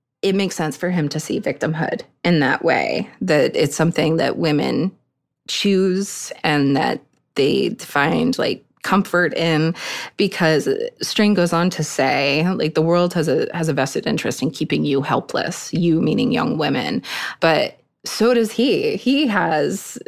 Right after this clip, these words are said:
he, he's very invested in, in keeping her helpless. And so I imagined Strain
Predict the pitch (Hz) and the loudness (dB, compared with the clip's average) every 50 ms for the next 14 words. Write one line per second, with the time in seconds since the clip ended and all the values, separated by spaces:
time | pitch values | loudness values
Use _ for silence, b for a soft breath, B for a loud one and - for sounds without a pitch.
0 | - - _ - - 190 - 208 226 208 - - - 196 233 226 202 185 165 170 | -16 -16 _ -6 -6 -4 -2 0 -2 -2 -2 -2 0 2 2 2 2 2 2 2
1 | 170 160 160 165 160 160 160 156 147 147 - - - 131 - - 139 147 143 - | 4 4 4 2 2 2 2 0 0 0 0 -2 -2 0 0 0 0 0 -2 -2
2 | - - 165 151 - - 156 151 143 131 143 - 143 156 151 156 151 - - - | -2 0 -2 -2 0 -2 -2 0 0 0 0 0 0 -2 0 0 -2 -2 -2 -2
3 | 123 131 - - - 165 160 - 151 147 143 151 156 - - - 160 170 180 185 | -2 -2 -2 -2 -2 -2 -2 0 0 0 2 2 0 0 0 0 0 2 2 2
4 | 196 196 196 190 190 180 180 175 180 - - - - - - 165 156 147 151 151 | 2 2 2 0 0 0 0 0 -2 -4 -6 -10 -6 -2 0 2 2 2 2 2
5 | 147 151 165 - | 0 0 -2 -4